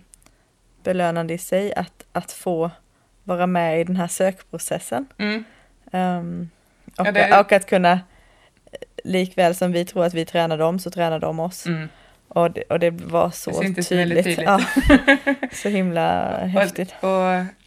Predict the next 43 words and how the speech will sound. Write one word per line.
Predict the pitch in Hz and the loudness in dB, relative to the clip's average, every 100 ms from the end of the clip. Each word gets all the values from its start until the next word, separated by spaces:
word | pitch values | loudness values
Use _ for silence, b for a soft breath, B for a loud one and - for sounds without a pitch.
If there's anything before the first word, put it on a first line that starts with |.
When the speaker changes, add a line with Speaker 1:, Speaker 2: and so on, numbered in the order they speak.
| _ - 190 | _ -6 -2
Speaker 2:
och | |
det | 180 185 | 2 2
var | 208 | 2
också | 220 190 - | -2 -4 -6
så | 180 170 160 | -6 -4 -6
fint, | 160 - 196 208 247 269 - - | -10 -6 -6 -2 -4 -4 -10 -8
den | 208 | -4
här | 185 | -2
atmosfären | 170 - 175 170 156 156 190 | -4 -6 -6 -2 -2 -2 -6
som, | 202 202 202 | -6 -10 -10
som | - 196 | -12 -10
skapades, | - 202 202 156 156 - | -4 -4 -2 -6 -6 -12
för | - | -6
att | 165 160 170 | -4 -4 -8
vi, | 160 156 165 B B B _ | -12 -12 -14 B B B _
eh, | 170 165 156 165 | -10 -10 -8 -8
idag | 165 156 160 | -6 -4 -4
så | 165 | -8
tränade | 160 170 160 151 151 | -6 -2 -2 -4 -6
vi | 151 | -6
en | 151 147 | -4 -6
och | |
en | 143 143 | -6 -6
och | 143 | -10
resten, | 147 147 - 143 - - | -12 -14 -12 -12 -12 -14
eh, | 151 147 | -12 -12
tittade | 151 151 151 | -10 -10 -10
på. | - 160 165 185 | -6 -6 -6 -8
Och | - 160 | -12 -10
att | 160 | -10
också, | 160 160 - 143 151 B B B _ | -10 -12 -12 -12 -12 B B B _
eh, | 160 147 | -12 -10
sitta | 160 175 175 156 | -8 -8 -4 -4
i | |
det | 156 156 | -2 -2
utforskandet | 196 - 160 170 - 151 151 - | -2 -8 -10 -8 -8 -8 -10 -8
och, | 147 - | -10 -8
och | 151 | -10
studera, | - 156 147 143 143 143 | -8 -6 -2 -2 -4 -10
studera | - 160 147 | -12 -12 -10
hästarna | 151 175 - 170 165 156 | -8 -8 -6 -6 -4 -6
och | 156 | -8
studera | 160 151 147 147 151 151 | -12 -10 -8 -8 -8 -12